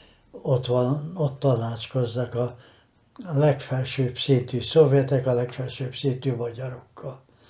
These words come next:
Gerő elvtárs többek között. Ha bármelyik magyarnak eszébe jut, hogy arra valók ezek a harckocsik, hogy oda menjünk, és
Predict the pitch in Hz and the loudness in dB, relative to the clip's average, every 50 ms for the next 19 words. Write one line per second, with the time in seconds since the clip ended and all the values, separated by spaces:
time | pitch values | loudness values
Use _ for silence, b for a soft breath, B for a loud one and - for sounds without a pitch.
0 | b b b - 143 143 135 120 120 120 120 117 117 120 - - - 127 113 107 | b b b 0 2 2 4 4 4 2 2 2 0 -2 -6 -10 -10 -10 -10 -10
1 | - - - 123 110 107 117 113 113 - 131 120 110 117 139 - _ _ _ _ | -10 -8 -6 -6 -6 -8 -10 -14 -14 -14 -14 -14 -14 -14 -16 -18 _ _ _ _
2 | _ _ _ _ _ _ _ _ _ _ _ _ _ _ _ _ _ _ b b | _ _ _ _ _ _ _ _ _ _ _ _ _ _ _ _ _ _ b b
3 | b b b b b b b b b b b b b b b b b b b b | b b b b b b b b b b b b b b b b b b b b
4 | b b b _ _ _ _ _ _ _ _ _ - - 151 156 151 151 - _ | b b b _ _ _ _ _ _ _ _ _ -6 -2 -2 -2 -2 -4 -8 _
5 | _ _ _ _ _ _ _ _ - 202 202 190 165 170 156 202 220 233 247 196 | _ _ _ _ _ _ _ _ -16 -12 -8 -6 -4 0 2 2 4 6 8 8
6 | 143 131 135 131 123 123 127 117 107 110 131 143 135 131 131 120 120 110 123 131 | 8 8 8 6 6 6 4 2 0 0 2 2 4 4 2 2 2 0 -2 -2
7 | 127 139 151 143 - - 123 120 110 127 123 123 120 - - 139 135 135 135 B | 0 0 0 0 0 0 0 0 0 0 0 0 0 0 2 2 2 0 -2 B
8 | B B B - 220 214 185 160 143 131 123 131 120 110 113 110 110 - 127 117 | B B B 0 2 4 6 6 6 6 6 4 2 2 0 0 0 0 2 2
9 | 123 127 127 - 135 135 135 131 131 - 135 120 - 135 139 135 135 165 160 165 | 0 0 0 2 4 4 4 4 4 0 -4 -2 0 0 0 2 2 2 2 4
10 | 180 170 131 120 117 107 117 117 120 120 120 123 123 123 117 - - 127 117 - | 4 4 4 2 0 -2 -2 -2 -4 -4 -2 -2 -4 -4 -4 -6 -8 -8 -8 -10
11 | B | B